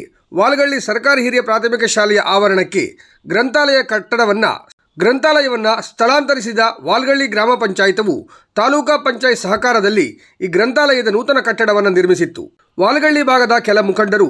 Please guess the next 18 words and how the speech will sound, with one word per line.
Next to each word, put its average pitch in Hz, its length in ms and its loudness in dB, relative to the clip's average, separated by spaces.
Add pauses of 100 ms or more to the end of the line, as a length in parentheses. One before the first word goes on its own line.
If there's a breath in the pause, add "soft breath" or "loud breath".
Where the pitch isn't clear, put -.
(160)
ಜಿಲ್ಲಾ 233 280 0
ಉಸ್ತುವಾರಿ 277 440 -2
ಸಚಿವ 240 300 -4
ಮಂಕಾಳು 220 400 0
ವೈದ್ಯರ 214 320 0
ಬಳಿ 196 180 2
ಕೇಳಿಕೊಂಡಾಗ, 190 640 0 (640 soft breath)
ಕುಮಟಾದಲ್ಲಿ 262 680 0
ಇಂದಿರಾ 254 320 0 (280)
ಕ್ಯಾಂಟೀನ್ 226 380 -2
ಉದ್ಘಾಟನೆಗೆ 220 580 -2
ಬಂದಾಗ 190 360 0 (480 soft breath)
ಜ್ಞಾನ 202 300 0 (120)
ದೇಗುಲವಾದ 247 460 0
ಗ್ರಂಥಾಲಯವನ್ನ 208 720 0 (460 soft breath)
ಉದ್ಘಾಟಿಸಿಕೊಡುವ 233 720 -2 (160)
ಮಾತು 202 300 -2
ಕೊಟ್ಟಿದ್ದರಂತೆ. 160 600 -4